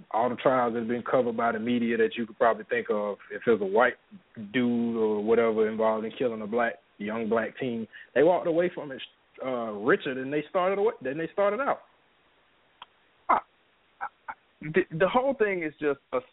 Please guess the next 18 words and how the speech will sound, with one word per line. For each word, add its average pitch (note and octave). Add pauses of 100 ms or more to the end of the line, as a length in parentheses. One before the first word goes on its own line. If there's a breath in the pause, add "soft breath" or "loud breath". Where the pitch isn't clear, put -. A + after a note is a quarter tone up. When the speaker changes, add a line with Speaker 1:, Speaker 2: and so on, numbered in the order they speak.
(160)
Speaker 2:
astonishing C3+
to A#2
me A#2
'cause C#3+
I F#3
don't G3
know D#3+
what D#3 (100)
part D#3
about C#3+
it B2 (1400)
off, D3 (120)
you D#3
know, C3 (140)
off D3+ (100)
put E3+
me B2+
more. A#2+